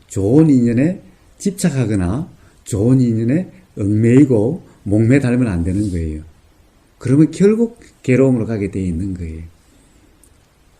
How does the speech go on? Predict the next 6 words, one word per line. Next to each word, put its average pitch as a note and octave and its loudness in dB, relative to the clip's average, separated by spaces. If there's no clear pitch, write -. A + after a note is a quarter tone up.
지금 F#3 4
좋으면은 B2+ 0
그냥 E3+ -4
지금 F3+ -2
이 F#3 -2
순간으로 D#3 -4